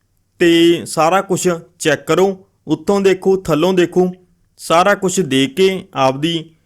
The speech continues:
ਜਿੰਨੀ ਵੀ ਪੁੱਛ ਪੜਤਾਲ ਕਰਨੀ ਹੈ ਕਰੋ ਜੀ, ਤੇ ਟਰਾਈ ਲਓ। ਜਦੋਂ ਪਸੰਦ ਆਊਗੀ,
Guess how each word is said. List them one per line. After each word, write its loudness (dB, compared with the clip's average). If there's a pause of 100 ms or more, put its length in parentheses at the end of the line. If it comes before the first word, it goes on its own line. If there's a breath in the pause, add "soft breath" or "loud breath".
(260)
ਜਿੰਨੀ 0
ਵੀ 0
ਪੁੱਛ -2
ਪੜਤਾਲ -2
ਕਰਨੀ -2
ਹੈ -6 (100)
ਕਰੋ 2
ਜੀ, -2 (640)
ਤੇ 2
ਟਰਾਈ 2
ਲਓ। 0 (180)
ਜਦੋਂ 0
ਪਸੰਦ -2
ਆਊਗੀ, 0